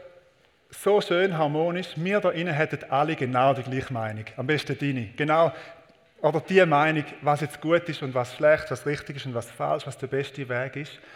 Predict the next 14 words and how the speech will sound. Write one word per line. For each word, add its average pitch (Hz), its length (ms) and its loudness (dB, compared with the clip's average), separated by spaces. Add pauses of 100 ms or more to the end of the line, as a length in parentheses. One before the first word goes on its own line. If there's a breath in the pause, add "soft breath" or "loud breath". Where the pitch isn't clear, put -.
(480 loud breath)
Aber 135 180 0
nicht 156 300 -2
einmal 185 240 -4
unsere 160 280 -12
gemeinsame 143 640 -6
Ansicht 120 560 -12
über 123 200 -14
das. 104 320 -16
Nicht 147 180 -6
einmal, 165 220 -4
wenn 139 140 0
wir 143 80 -4
in 139 120 -10
dem 139 260 -2